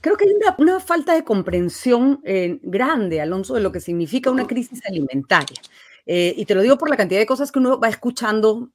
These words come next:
Speaker 1: y, eh, inc-, incluso los chicos que están poniendo acá comentarios, en, eh, que me parece muy bien, que, que además, eh, pongan sus ideas,
Speaker 2: Ujú.
Speaker 1: pero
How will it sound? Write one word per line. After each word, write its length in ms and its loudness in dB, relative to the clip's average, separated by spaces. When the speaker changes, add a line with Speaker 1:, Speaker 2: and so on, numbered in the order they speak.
Speaker 1:
y, 180 -12
eh, 200 -8
inc-, 220 -2
incluso 300 2
los 140 2
chicos 180 -6
que 100 -6
están 140 -4
poniendo 240 0
acá 140 0
comentarios, 520 -2
en, 220 -6
eh, 200 -10
que 80 -6
me 100 0
parece 200 -8
muy 120 -4
bien, 180 4
que, 220 -8
que 80 -6
además, 360 -4
eh, 140 -12
pongan 300 -2
sus 180 -8
ideas, 220 4
Speaker 2:
Ujú. 100 0
Speaker 1:
pero 180 4